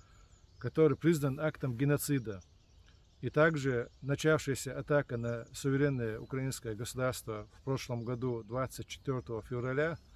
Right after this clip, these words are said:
также была приурочена, а, к этому празднику.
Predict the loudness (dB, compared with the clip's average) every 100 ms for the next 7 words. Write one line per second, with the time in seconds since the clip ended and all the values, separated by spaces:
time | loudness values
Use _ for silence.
0 | -20 -20 -4 -2 0 -2 0 -2 -2 -4
1 | 0 0 0 -4 -6 -8 -20 -20 -20 -20
2 | -14 -8 -6 -4 0 0 0 -2 2 2
3 | 2 -4 -8 -16